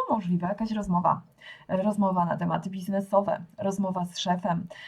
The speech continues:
rozmowa kwalifikacyjna na przykład, jakiś początek pracy. Może zaczynacie po prostu pracę jakąś, może zaczynacie jakieś przedsięwzięcie, jakąś usługę,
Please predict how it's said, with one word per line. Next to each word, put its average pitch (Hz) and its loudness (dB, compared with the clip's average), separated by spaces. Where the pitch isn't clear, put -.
rozmowa 180 6
kwalifikacyjna 180 -2
na - -6
przykład, - -16
jakiś - -8
początek 196 -2
pracy. 170 -2
Może 180 0
zaczynacie 202 0
po 180 -10
prostu 196 -12
pracę 190 -8
jakąś, - -8
może 180 -4
zaczynacie 180 -6
jakieś 185 -6
przedsięwzięcie, 196 -4
jakąś 190 -4
usługę, 180 -2